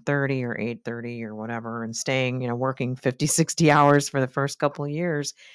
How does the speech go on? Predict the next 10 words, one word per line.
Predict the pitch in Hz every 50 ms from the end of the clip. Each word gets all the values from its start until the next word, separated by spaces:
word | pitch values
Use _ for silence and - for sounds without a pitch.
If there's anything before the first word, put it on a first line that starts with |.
| - _ _
you | _ 165 170 175
won't | 160 170 165 151 - -
make | 147 160 185 202 - -
it. | - - - - _ _ _ _ _ _ _ _ _
However, | - - 180 180 175 165 175 190 226 214 196 160 139 - - - 135 _ _ _ _ _ _ _ _ _ _ _ -
if | 160 156 -
you | 180 160
want | 165 151 139 - -
true | - - - 220 214 202
independence, | 190 175 160 151 - - - 240 277 330 285 175 123 120 117 - - - - - -